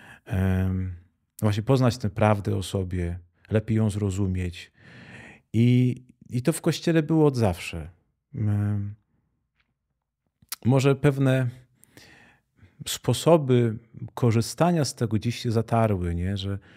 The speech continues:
że, że, chociaż znam ludzi dosyć wielu, którzy korzystają z tego, e, kierownictwa duchowego.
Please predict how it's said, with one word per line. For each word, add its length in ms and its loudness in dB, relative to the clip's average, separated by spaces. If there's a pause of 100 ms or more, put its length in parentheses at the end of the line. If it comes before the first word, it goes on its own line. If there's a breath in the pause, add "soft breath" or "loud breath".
(360 soft breath)
że, 220 -4
że, 340 -8
chociaż 340 -2
znam 320 0
ludzi 400 0 (240)
dosyć 320 -4
wielu, 280 2
którzy 360 0 (320 loud breath)
korzystają 540 2
z 100 -4
tego, 420 0 (100)
e, 140 -6
kierownictwa 720 2
duchowego. 720 -4